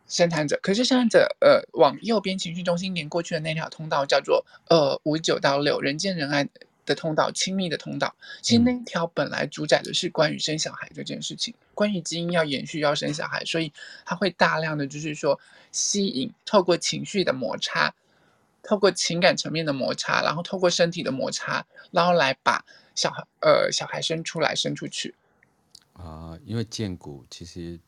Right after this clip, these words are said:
Speaker 2: 本来就跟
Speaker 1: 对，
Speaker 2: 性欲有关，
Speaker 1: 剑骨这个，它是生-，
Speaker 2: 对。
Speaker 1: 嗯，它是生命动力嘛。
Speaker 2: 对。
Speaker 1: 它是生命动力，然后它是生命的源头，然后，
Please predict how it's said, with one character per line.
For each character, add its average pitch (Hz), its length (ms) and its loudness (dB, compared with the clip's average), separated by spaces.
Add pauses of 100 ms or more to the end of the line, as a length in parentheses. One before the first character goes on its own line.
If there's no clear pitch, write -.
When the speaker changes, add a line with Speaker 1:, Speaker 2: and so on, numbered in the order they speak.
(100)
Speaker 2:
本 78 160 -14
来 69 180 -16
就 82 240 -12
跟 78 540 -14 (440)
Speaker 1:
对， - 280 4
Speaker 2:
性 - 240 0
欲 202 40 2
有 190 60 0
关， 156 140 0
Speaker 1:
剑 175 100 4
骨 - 0 -
这 - 0 -
个， 156 220 2
它 214 120 -2
是 214 140 -2
生-， 196 160 0
Speaker 2:
对。 - 160 -12
Speaker 1:
嗯， 185 180 -2
它 214 140 0
是 214 140 0
生 196 160 0
命 185 140 -2
动 165 220 2
力 151 120 -6
嘛。 - 160 -6 (420)
Speaker 2:
对。 90 100 -6
Speaker 1:
它 190 160 4
是 190 300 0
生 - 240 0
命 185 140 0
动 151 240 -2
力， 139 180 -8 (220)
然 143 120 0
后 165 160 0
它 170 120 -2
是 175 100 -4
生 160 160 -4
命 160 180 -6
的 - 380 4
源 - 300 -8
头， - 260 -4
然 - 100 -10
后， 160 140 -8